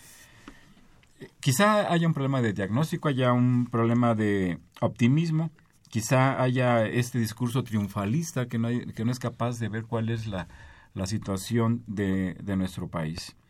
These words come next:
No se observa, en mi opinión, tampoco que se estén tomando medidas para revertir esta situación. El discurso es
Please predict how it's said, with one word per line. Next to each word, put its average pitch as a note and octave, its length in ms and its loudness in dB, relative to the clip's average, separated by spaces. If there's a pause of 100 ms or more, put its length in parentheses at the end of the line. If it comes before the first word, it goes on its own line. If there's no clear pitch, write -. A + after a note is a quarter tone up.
(640)
No D#3+ 160 6
se G3 140 2
observa, C3+ 420 0
en A#2 60 2
mi G#2+ 40 2
opinión, A2+ 600 -2 (240)
tampoco A#2 520 0
que A2 100 -8
se F#2 80 -8
estén C#3 380 0
tomando A2+ 420 0
medidas A2 420 -4
para G2 200 -2
revertir G2 640 -2
esta G#2+ 240 -8
situación. E2 640 -12 (560)
El G#2+ 100 -4
discurso C3+ 540 -4
es C3 180 -10